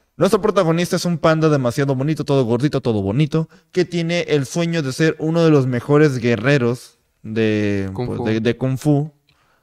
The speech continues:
Speaker 1: de toda el valle de, el valle
Speaker 2: De toda China, ¿no?
Speaker 1: Bueno, de toda China
Speaker 2: Creo que
Speaker 1: como
Speaker 2: dicen,
Speaker 1: tal, pues.
Speaker 2: sí, creo que dicen de China, ¿no?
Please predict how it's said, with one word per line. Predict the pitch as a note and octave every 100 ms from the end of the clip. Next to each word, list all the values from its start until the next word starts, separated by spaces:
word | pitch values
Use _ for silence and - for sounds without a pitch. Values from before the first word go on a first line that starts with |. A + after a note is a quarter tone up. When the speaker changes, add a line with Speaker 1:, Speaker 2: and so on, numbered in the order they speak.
| _
Speaker 1:
de | - A#2 A2+
toda | - B2 A#2+ A#2+ A#2 G#2 G2
el | G#2+ A2
valle | G#2+ G#2+ A2
de, | G2 F2+
el | F2+ - _
valle | - A2+
Speaker 2:
De | B2 B2+
toda | B2+ B2+
China, | - C#3 C#3 C3
¿no? |
Speaker 1:
Bueno, | - D#3 D3+
de | C#3+
toda | F3 G#3
China | A3+ G3+ E3+
Speaker 2:
Creo |
que | D3+
Speaker 1:
como | C#3
Speaker 2:
dicen, | G3 F3+
Speaker 1:
tal, | B2+
pues. | G#2+ F#2+
Speaker 2:
sí, | - D#3+ F3+
creo | _ F3 G3
que | C#3+
dicen | E3
de | E3+
China, | A2 C#3+ C3+ A2
¿no? | E3